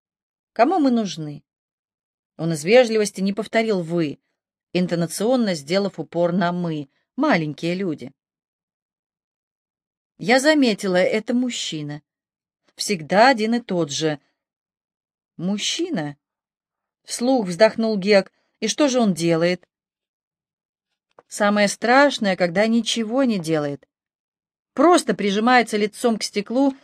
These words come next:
и ждет, когда я случайно замечу. У него омерзительная рожа, рожа дебила. Вы видите,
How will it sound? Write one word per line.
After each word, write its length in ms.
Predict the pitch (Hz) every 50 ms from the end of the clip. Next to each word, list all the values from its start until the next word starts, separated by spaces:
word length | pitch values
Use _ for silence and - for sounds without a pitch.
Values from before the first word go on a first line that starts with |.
| _ _ _
и 140 | - 214 220
ждет, 340 | 190 165 170 220 254 269 -
когда 280 | - 202 180 180 196
я 40 | 196
случайно 560 | 185 - 190 175 170 - 190 185 190 196 208
замечу. 680 | 208 208 240 254 254 247 196 160 - - - - 151 - _ _ _ _ _ _ _ _ _ _ _ _ _ _ _
У 60 | -
него 180 | 151 160 165 196
омерзительная 880 | 214 214 214 220 208 190 170 202 247 247 - 254 240 240 247 247 247
рожа, 460 | 247 254 247 226 180 143 156 151 147 - _ _ _ _ _
рожа 340 | 170 190 220 233 208 220 233
дебила. 580 | 202 233 262 233 233 262 226 165 147 139 135 - _ _ _ _ _ _ _ _ _ _ _ _ _ _
Вы 180 | 143 147 196 208
видите, 640 | 208 285 330 262 220 196 - - 160 147 135 -